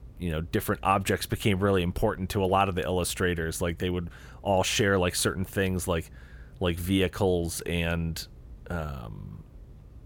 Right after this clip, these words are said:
you know, just prop, scenery, plants, like, all sorts of stuff, you know, because they, they wanted to quickly be able to just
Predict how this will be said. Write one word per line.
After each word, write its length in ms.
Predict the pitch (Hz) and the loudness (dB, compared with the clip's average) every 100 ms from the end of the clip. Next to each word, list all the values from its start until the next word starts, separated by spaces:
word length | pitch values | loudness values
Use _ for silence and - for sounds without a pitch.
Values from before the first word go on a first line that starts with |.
| - 90 | -12 -2
you 120 | 101 | 0
know, 140 | 87 | 0
just 220 | 92 110 - | 0 -2 0
prop, 360 | 120 107 - | 2 4 2
scenery, 440 | - 117 110 95 85 | 0 2 4 2 0
plants, 560 | - 113 104 82 - 76 | 0 4 4 2 -2 0
like, 180 | 95 | 0
all 140 | 101 101 | 2 2
sorts 300 | - 101 - | 2 0 0
of 60 | - | -2
stuff, 340 | 98 85 - | 0 -2 0
you 80 | 95 | 0
know, 220 | 85 90 - - - - | 2 0 -4 -16 -16 -2
because 420 | 104 113 92 87 | 2 4 4 4
they, 340 | 101 95 92 - - - - - | 2 4 2 -4 -16 -18 -20 -2
they 80 | 113 | 0
wanted 220 | 101 98 | 4 2
to 60 | 92 | 0
quickly 380 | - 135 120 104 | 0 0 2 2
be 140 | 104 | 2
able 180 | 104 95 | 2 2
to 100 | 95 | 0
just 280 | 87 92 | -2 -4